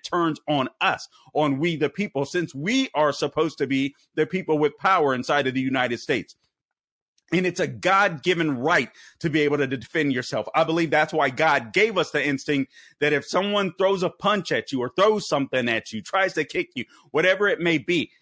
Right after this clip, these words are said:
just, it's just natural. You don't even think about it. I don't care if you've not fought one time in your life.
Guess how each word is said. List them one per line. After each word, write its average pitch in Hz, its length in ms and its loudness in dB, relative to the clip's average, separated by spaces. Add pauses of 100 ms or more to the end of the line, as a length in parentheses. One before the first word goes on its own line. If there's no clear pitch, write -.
just, 190 260 -2
it's 170 340 -4
just 214 180 -2
natural. 190 460 -4 (180)
You 185 140 -2
don't 220 160 0
even 170 200 0
think 214 220 -2
about 127 240 0
it. 90 160 -10
I 190 80 2
don't 240 160 -4
care 180 160 -2
if 165 140 -6
you've 175 180 -8
not 151 260 -2
fought 135 240 0
one 190 320 0
time 170 280 -2
in 143 100 0
your 120 160 0
life. 139 280 -2